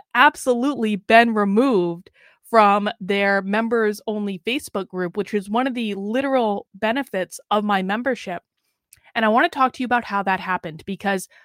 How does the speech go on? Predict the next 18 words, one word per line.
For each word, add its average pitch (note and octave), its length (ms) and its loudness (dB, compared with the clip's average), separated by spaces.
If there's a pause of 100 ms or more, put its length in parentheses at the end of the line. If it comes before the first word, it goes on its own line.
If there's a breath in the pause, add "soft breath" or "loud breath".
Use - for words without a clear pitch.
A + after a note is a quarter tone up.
(260 soft breath)
I A3+ 200 6
am D#4+ 160 -2
using A#3+ 420 -2
this E3+ 400 -10 (400)
as G#3 160 0
an A3+ 80 2
opportunity G#3+ 800 -2 (160)
to A3 100 -4
make F#3 240 -2
a A3 80 -4
point. - 540 -10 (840 soft breath)
I A#3 180 4
am C#4 180 0
using A#3 380 -2
this E3+ 380 -14 (360)
as G#3+ 160 0
an A3 80 0
opportunity G#3 800 -2